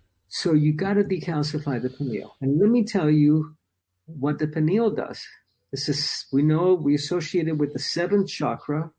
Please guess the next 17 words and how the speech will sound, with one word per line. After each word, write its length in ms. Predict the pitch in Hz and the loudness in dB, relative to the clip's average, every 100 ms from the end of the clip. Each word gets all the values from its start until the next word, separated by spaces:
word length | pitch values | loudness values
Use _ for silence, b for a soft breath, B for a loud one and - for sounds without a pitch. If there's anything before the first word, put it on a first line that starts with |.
| _ - | _ -12
right? 320 | 107 143 - _ _ _ - B B B B B B B B _ - | -6 -6 -8 _ _ _ -20 B B B B B B B B _ -4
But 160 | 156 | -2
the 80 | 151 | -2
pineal 840 | 156 180 175 208 294 302 262 202 | -2 -2 2 2 4 4 4 2
does 840 | 131 160 170 190 - - - - - | 2 0 2 0 -2 -10 -10 -12 -10
a 120 | 151 | -8
process 840 | 151 - 156 147 156 180 147 147 - | -6 -4 -2 -2 -2 0 2 0 -2
that 120 | 127 | -2
is 160 | 127 - | -2 -6
common 480 | - 156 143 151 151 | -6 -2 2 2 0
throughout 480 | 151 131 123 127 | -2 -2 0 -2
the 60 | 127 | -6
body, 480 | 131 117 117 117 113 | -4 -4 -4 -6 -6
which 200 | 131 131 | -8 -8
is 100 | - | -10
called 360 | - - 139 135 | -8 -2 0 2
methylation. 1040 | 139 151 151 151 127 123 131 - 107 - | 2 2 2 2 2 2 0 -4 -8 -8